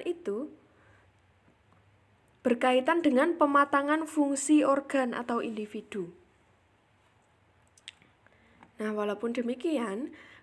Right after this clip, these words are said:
kedua peristiwa tersebut, peristiwa tumbuh kembang tersebut terjadi seka-, secara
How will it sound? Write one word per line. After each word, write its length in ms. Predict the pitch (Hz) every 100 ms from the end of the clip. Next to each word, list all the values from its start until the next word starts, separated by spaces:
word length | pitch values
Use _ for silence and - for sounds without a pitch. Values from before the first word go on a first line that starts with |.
| -
kedua 400 | 294 311 339 339
peristiwa 480 | 302 - 285 277 277
tersebut, 640 | 277 294 339 - 254 - -
peristiwa 400 | 240 240 240 233
tumbuh 240 | 247 233
kembang 400 | 240 247 226 233
tersebut 400 | 254 330 330 262
terjadi 400 | 262 - 254 240
seka-, 480 | 302 311 277 277 -
secara 640 | - 330 330 302 294 339